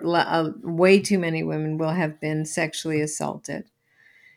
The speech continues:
We also know that a lot of women who have been sexually assaulted have sexual problems. We know that some don't. Um, we also know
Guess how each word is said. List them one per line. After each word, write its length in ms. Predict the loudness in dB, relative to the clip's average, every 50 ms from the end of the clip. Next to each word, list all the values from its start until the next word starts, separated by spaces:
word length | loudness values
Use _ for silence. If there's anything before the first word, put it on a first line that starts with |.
| _ _ _ 4
We 120 | 6 8 10
also 420 | 10 10 8 6 6 6 6 8
know 380 | 8 8 8 6 6 4 2 2
that 160 | 2 0 0
a 80 | 2 2
lot 400 | 4 4 6 6 6 6 6 6
of 120 | 6 4
women 440 | 4 2 2 0 0 0 -2 -2 -2
who 360 | -4 -2 2 4 6 6 6
have 200 | 6 4 2 0
been 180 | 0 -2 -2 -2
sexually 600 | -2 -2 -2 -2 -2 -2 -4 -2 0 2 2 2
assaulted 580 | 0 0 0 0 0 0 -2 -2 -4 -4 -4
have 220 | -2 -2 -2 -2 -2
sexual 460 | -2 -2 -2 -2 -2 -2 -4 -4 -2
problems. 720 | -2 -2 -2 -2 -2 -2 -2 -2 -2 -2 -4 -6 -12 -10 _
We 140 | 0 2 2
know 260 | 4 4 4 2 2
that 180 | 0 -2 -4 -6
some 320 | -6 -4 -4 -2 -2 -2
don't. 520 | 2 2 4 4 4 2 -2 -8 -16 -20 -20 _ _ _ _ -20 -20 -20 _ _ _ _
Um, 580 | 4 6 8 8 8 8 6 6 4 2 0 -2 -6 _ _ _ _ _ _ _ 2
we 160 | 4 6 8
also 420 | 8 8 8 6 6 6 8 8
know 640 | 10 8 8 6 4 4 2 2 2 2 0 0 -2